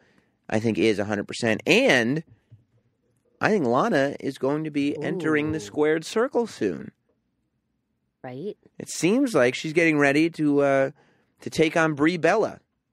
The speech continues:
Speaker 1: I don't know if she'll wrestle before WrestleMania. It definitely won't be a one-on-one match. Um, but if there's a multi-woman match, I wouldn't be surprised if Lana shows up and starts transitioning over to the wrestling side of things,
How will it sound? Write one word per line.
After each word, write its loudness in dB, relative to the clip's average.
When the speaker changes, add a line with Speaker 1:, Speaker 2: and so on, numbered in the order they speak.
Speaker 1:
I 2
don't 2
know 4
if -6
she'll 2
wrestle 2
before 2
WrestleMania. 0
It 2
definitely 4
won't 4
be 0
a 4
one-on-one 0
match. -12
Um, 0
but 4
if 0
there's 2
a 0
multi-woman 2
match, -4
I 4
wouldn't 0
be -6
surprised -2
if -10
Lana -2
shows -4
up 0
and -8
starts 0
transitioning -2
over 0
to -10
the -4
wrestling -2
side 0
of -8
things, -12